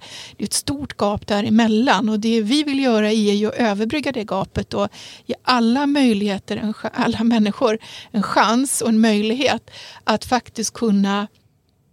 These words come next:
investera, få ett personligt råd. Och jag menar verkligen ett personligt, dig Kristoffer, dig Martin. Vad passar dig? Eh, och investera, eh,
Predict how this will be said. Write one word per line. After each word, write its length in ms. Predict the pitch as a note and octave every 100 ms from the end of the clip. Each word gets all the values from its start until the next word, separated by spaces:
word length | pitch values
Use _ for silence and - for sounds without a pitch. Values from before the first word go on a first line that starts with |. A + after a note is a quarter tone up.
| - -
investera, 800 | A3+ A3+ - C4+ C4+ B3+ A3+
få 120 | G3+ B3
ett 100 | -
personligt 720 | C4+ - F4 D4+ G#3 F3 -
råd. 180 | F3 A3+
Och 60 |
jag 80 | A#3
menar 180 | A#3+ B3
verkligen 280 | A#3 A3 G#3+
ett 40 |
personligt, 760 | B3 - C4+ A#3+ E3+ F#3+ - _
dig 340 | A3 B3 G3+
Kristoffer, 460 | - - - G3 A#3+
dig 180 | - A3+
Martin. 360 | G#3 - D3+ A3 - - - - -
Vad 220 | A#3+ A#3
passar 460 | B3+ - - G3+
dig? 480 | G3+ C4+ F3 G#3 C#4+ - - - -
Eh, 260 | A3 G#3 G3+
och 240 | - A#3+
investera, 880 | A#3+ A3 A3 - C4 C4+ C4 A3+ G#3+
eh, 480 | - G3+ G#3 G3+